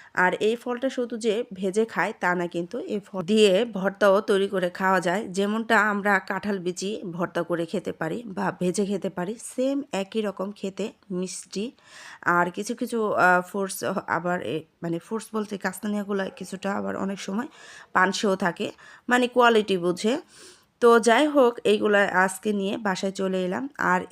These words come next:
এইটা কিন্তু খেতে আমরা সবাই পছন্দ করি, সেজন্যই আজকে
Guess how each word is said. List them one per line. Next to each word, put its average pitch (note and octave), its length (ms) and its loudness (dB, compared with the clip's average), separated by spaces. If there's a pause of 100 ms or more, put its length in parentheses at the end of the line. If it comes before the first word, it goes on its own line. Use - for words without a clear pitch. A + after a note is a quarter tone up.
এইটা G#3 260 -4
কিন্তু A3+ 280 -4 (260)
খেতে G#3+ 320 -2 (180)
আমরা G3 200 -6 (120)
সবাই A3 260 -4 (100)
পছন্দ G3 360 -6 (640)
করি, G#3+ 200 8 (180)
সেজন্যই G3 460 -2 (100)
আজকে - 260 -10